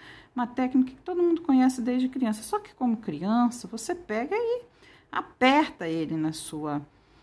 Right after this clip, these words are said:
no seu trabalho, que não tem problema. Aquilo ali é, o professor lá da escola ensinou daquele jeito, não tem problema nenhum, o que você precisa é desenvolver sua coordenação motora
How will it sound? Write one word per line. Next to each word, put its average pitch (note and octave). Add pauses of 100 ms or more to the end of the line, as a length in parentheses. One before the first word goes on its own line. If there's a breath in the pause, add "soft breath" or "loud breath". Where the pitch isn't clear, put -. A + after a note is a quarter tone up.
(880 soft breath)
no -
seu D#3
trabalho, F3 (180)
que F#4+
não G4+
tem G4
problema. E4+ (320)
Aquilo G3+
ali G#3
é, D4
o E3+
professor -
lá D3+
da F3+
escola E3
ensinou D3+
daquele F3
jeito, E3+
não F3
tem A3
problema F#3
nenhum, E3
o A#3+
que A#3
você G3+
precisa G#3+
é F3+
desenvolver F3
sua D4+
coordenação D4
motora D#3